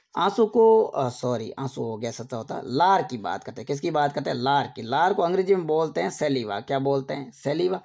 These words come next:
तो देखो इसको एस ए एल को मैं टी बना दूं कुछ समय के लिए, तो ये ऐसे पढ़ने पर क्या होता है? साधारण भाषा में सात, ये सात। और आई वी देख रहे हो रोमन अंक में क्या है? चार, तो सात दशमलव चार।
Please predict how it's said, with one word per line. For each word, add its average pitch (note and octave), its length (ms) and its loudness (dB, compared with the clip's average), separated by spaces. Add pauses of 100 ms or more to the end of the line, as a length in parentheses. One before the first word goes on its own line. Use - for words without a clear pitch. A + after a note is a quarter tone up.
(560)
तो F#3 100 0
देखो G#3 240 4
इसको G3 300 4 (300)
एस A3 360 2
ए A#3+ 420 4
एल G#3 180 6
को G#3 160 2
मैं G3+ 160 4
टी A#3 240 2
बना C3+ 240 0
दूं B2 100 -2
कुछ C#3 200 -4
समय A#2+ 220 -2
के A2 120 -10
लिए, A2+ 100 -8
तो - 100 -12 (140)
ये C#3 140 0
ऐसे E3+ 180 0
पढ़ने G3 320 2
पर F#3+ 140 2
क्या G#3+ 140 0
होता A3 100 0
है? D3 60 -2
साधारण D3 260 0
भाषा C3+ 160 0
में B2+ 80 -2
सात, C3 360 -2 (320)
ये A2 100 -8
सात। A2 320 -8
और - 180 -4
आई G3 340 2
वी E3+ 140 2
देख F3+ 180 0
रहे G#3 100 4
हो F3+ 60 2
रोमन D3 260 0
अंक C#3 180 -2
में B2 140 -4
क्या D3 160 -2
है? B2 160 -6
चार, C3+ 320 -2 (280)
तो D3 60 -8
सात C3+ 240 -2
दशमलव C3 420 -6 (100)
चार। B2 240 -2